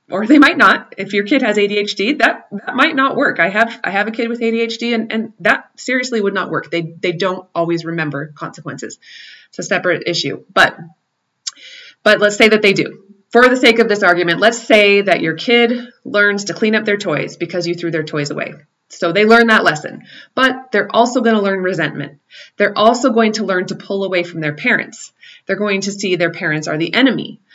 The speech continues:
They're not going to learn that, uh, how to regulate because they're not gonna have that co-regulating support from their parents.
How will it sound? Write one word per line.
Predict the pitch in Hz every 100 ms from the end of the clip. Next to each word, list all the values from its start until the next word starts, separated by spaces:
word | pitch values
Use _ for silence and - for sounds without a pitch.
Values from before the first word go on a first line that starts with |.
| - _ _
They're | 202 202 196 190 - - _
not | 180 208 202 208
going | 240 220
to | 226
learn | 214 214 208 202 - -
that, | 185 196 180 -
uh, | 185 170 165 - - 185
how | 202
to | 208
regulate | 220 381 - 143 - - -
because | 220 233 220
they're | 214
not | 208 214
gonna | 214
have | 220 190
that | 185 -
co-regulating | - 233 220 220 202 202 185 185
support | 190 - - 220 - -
from | 175
their | 165
parents. | 165 247 185 - -